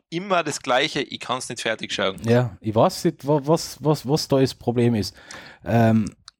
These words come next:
Speaker 2: ja, ich, ich, ich bin jetzt auch nicht mehr so, dass ich Spiele fertig, also das letzte Spiel, was ich fertig gespielt hab, das war, ähm,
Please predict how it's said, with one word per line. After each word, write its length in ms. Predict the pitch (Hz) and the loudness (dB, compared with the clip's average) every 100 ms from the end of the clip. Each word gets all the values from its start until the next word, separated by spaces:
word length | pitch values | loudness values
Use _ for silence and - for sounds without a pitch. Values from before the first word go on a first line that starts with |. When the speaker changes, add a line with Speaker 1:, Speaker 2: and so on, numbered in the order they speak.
| _ _ _ _ _ _ _ _ _ _ _ _ _ _ _ - | _ _ _ _ _ _ _ _ _ _ _ _ _ _ _ -2
Speaker 2:
ja, 320 | 117 147 156 | 4 6 4
ich, 200 | 120 - | 2 -2
ich, 500 | 120 87 135 123 123 | -8 -8 0 2 2
ich 100 | 110 | 0
bin 140 | 147 190 | 0 2
jetzt 320 | 127 131 - | 2 2 0
auch 160 | 120 | 0
nicht 120 | 190 190 | 2 2
mehr 100 | 165 | 0
so, 240 | - 170 | 2 4
dass 180 | 196 - | 4 2
ich 120 | 262 | -2
Spiele 340 | - - 180 160 | -4 -6 -2 0
fertig, 280 | - 185 151 | 4 2 2
also 140 | 120 120 | 0 0
das 100 | 117 | 0
letzte 240 | 139 - | -2 -4
Spiel, 220 | - 117 | 0 2
was 140 | 110 - | 2 0
ich 80 | 120 | 0
fertig 280 | 113 - 110 | 0 0 2
gespielt 300 | - - 120 | 2 2 -2
hab, 100 | - | -2
das 220 | 101 - | -4 0
war, 300 | 98 101 98 | 2 4 2
ähm, 300 | 98 95 92 | 0 -2 -4